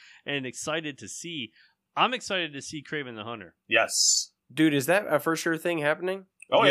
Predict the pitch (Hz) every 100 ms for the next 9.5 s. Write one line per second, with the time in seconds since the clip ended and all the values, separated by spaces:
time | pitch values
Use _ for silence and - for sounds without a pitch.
0 | 131 117 120 123 127 120 - 175 131 135
1 | 170 - 127 147 135 104 _ 135 143 160
2 | 180 180 175 156 139 151 170 190 - 190
3 | 175 165 117 - _ _ _ 113 113 -
4 | 113 113 104 170 - - 156 147 127 139
5 | 131 147 - 135 131 127 123 117 _ _
6 | _ _ 120 131 123 127 143 143 143 131
7 | 123 117 135 147 110 123 147 175 - 151
8 | 151 135 - 131 147 151 151 147 147 135
9 | 120 104 - 95